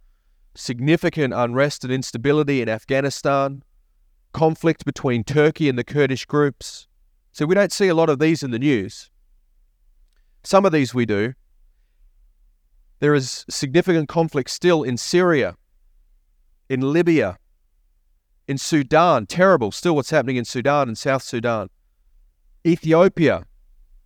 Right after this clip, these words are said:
the Democratic Republic of the Congo, Somalia still going on.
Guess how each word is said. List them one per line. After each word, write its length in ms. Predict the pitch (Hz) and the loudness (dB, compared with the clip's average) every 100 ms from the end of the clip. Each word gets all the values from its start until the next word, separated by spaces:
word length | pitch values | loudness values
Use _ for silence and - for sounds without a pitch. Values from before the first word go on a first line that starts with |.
| _ _ _ _ _ _ - | _ _ _ _ _ _ -12
the 80 | |
Democratic 580 | 117 180 180 - 165 151 | 0 2 2 2 2 2
Republic 500 | 143 - 165 160 156 | -4 0 0 2 -2
of 120 | 147 | -4
the 60 | 123 | -8
Congo, 520 | - 156 170 139 104 - _ _ _ _ _ _ _ _ | -2 0 2 0 -2 -6 _ _ _ _ _ _ _ _
Somalia 880 | - - 190 185 190 220 214 180 123 | -16 -4 0 2 4 4 4 2 0
still 300 | - 151 139 | -4 -4 -2
going 380 | 131 123 113 101 | 0 0 -2 -4
on. 180 | 85 | -8